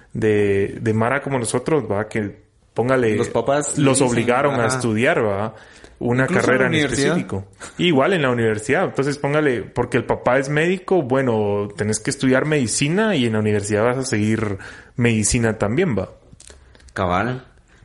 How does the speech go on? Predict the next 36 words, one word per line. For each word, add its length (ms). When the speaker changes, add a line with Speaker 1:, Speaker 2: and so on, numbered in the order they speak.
Speaker 2:
Y 920
yo 140
creo 160
que 100
de 60
ahí 220
es 100
donde 240
surge 500
la 140
crisis 680
existencial, 800
llamémoslo 400
así, 220
de, 180
bueno, 380
¿y 80
ahora 320
qué? 140
Porque, 440
eh, 240
siempre 760
se 300
nos 300
impone 640
de 140
cierta 360
manera 480
qué 200
es 80
lo 120
que 120
nosotros 480
tenemos 420
que 120
hacer. 320